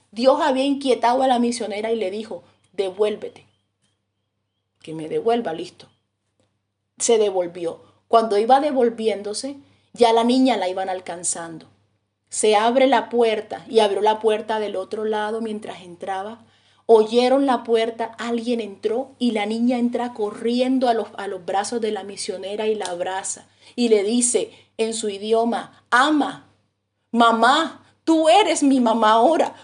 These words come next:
tú eres mi mamá, tú eres mi mamá". Y llegan los, los hombres, de, los sacerdotes del,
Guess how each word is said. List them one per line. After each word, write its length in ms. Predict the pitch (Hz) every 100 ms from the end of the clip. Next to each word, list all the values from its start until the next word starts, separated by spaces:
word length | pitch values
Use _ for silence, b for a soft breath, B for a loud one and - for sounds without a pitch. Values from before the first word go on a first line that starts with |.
| _
tú 300 | - 370 359 - 403 440
eres 200 | 269 247
mi 160 | 262
mamá, 460 | 220 208 190 190 - _ _ B B B
tú 160 | 403 381 480 480
eres 160 | 311
mi 140 | 294 240
mamá". 420 | 202 185 180 - _ _ _ _
Y 120 | 247 226
llegan 480 | 220 220 247 262
los, 580 | 277 214 202 - - -
los 220 | - 202 220
hombres, 680 | 226 233 240 240 - -
de, 160 | 202 185
los 180 | 202 208
sacerdotes 600 | 202 190 185 202 214 233
del, 160 | 226